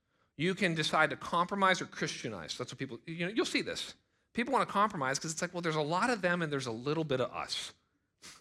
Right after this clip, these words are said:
And it would just be easier to fit in and not stick out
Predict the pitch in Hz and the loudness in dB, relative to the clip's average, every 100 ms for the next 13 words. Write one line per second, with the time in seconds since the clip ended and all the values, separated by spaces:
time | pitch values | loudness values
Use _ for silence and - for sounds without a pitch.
0 | _ _ _ _ _ _ - 160 185 175 | _ _ _ _ _ _ -2 4 6 6
1 | 165 208 214 262 220 185 180 180 160 139 | 6 6 6 -2 -2 0 2 4 2 0
2 | - - 120 - - 175 151 123 120 117 | -4 -6 -6 -6 -4 0 2 2 0 -2
3 | 123 - 127 104 73 - | -4 -4 -4 -2 -4 -6